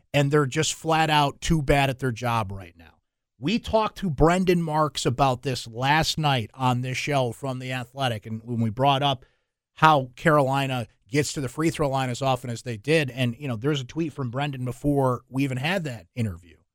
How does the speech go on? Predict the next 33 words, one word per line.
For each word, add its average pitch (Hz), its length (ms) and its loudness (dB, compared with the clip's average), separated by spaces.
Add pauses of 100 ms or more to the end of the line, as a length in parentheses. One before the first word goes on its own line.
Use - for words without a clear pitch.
(440)
about 123 360 2
how 147 160 4
bad 139 480 -2
A 139 180 -6
C 165 220 -4
C 135 240 -6
officials 127 480 -12
have 131 160 -6
been 165 260 -2
this 85 220 -16
year. 92 160 -20
On 127 160 -2
any 175 340 -2
given 170 380 2
night, 101 280 -4 (340)
you 147 180 4
can 190 160 -2
get 190 100 -2
a 185 60 2
tweet 135 460 -4 (260)
like 127 160 -2
the 123 80 -2
one 139 400 0 (120)
that 127 140 -6
showed 160 300 0
up 135 100 -6
in 135 80 -4
my 170 220 -4
timeline 123 560 -4
from 123 140 -4
Pat 131 260 0
Forty - 380 -10 (920)
about 120 400 0